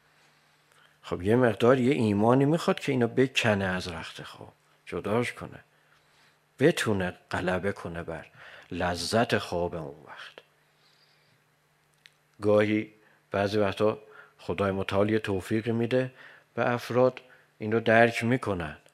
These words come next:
که در اون موقع بتونن بلند شن.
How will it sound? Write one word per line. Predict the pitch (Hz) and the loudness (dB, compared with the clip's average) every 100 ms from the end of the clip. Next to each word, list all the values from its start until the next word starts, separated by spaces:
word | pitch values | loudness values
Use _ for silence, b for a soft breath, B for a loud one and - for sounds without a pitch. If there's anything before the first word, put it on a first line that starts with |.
| _ _ _ _ _ _ _ _ _ - - _ _ _ _ _ - | _ _ _ _ _ _ _ _ _ -20 -20 _ _ _ _ _ -8
که | 95 | -6
در | 87 95 95 | -4 -4 -4
اون | 98 | -4
موقع | 98 98 98 113 | -4 -4 -2 0
بتونن | 123 110 139 113 98 90 87 | 0 0 -2 -2 -4 -4 -6
بلند | 87 85 80 78 | -6 -6 -8 -10
شن. | - - | -12 -12